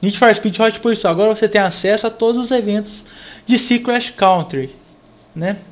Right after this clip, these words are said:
Então beleza, vamos ver aqui. Esse aqui é os créditos, eu não quero ver. Vamos ver novo carro conseguido. Koenigsegg C C X R, pelo menos ele a gente liberou, né? Será que a gente libera o Veyron também?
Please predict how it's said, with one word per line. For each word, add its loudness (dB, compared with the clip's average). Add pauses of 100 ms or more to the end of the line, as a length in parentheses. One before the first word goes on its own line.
Então -6
beleza, 6
vamos 2
ver 4
aqui. -2
Esse -6
aqui -6
é 2
os -2
créditos, 0
eu 2
não -4
quero 0
ver. -2 (480)
Vamos -4
ver 6
novo 4
carro 2
conseguido. -4 (540)
Koenigsegg 2
C -6
C -4
X -2
R, 2
pelo 0
menos -2
ele 4
a 4
gente -2
liberou, 0
né? -2
Será -2
que -4
a 0
gente -4
libera 0
o -4
Veyron 0
também? -4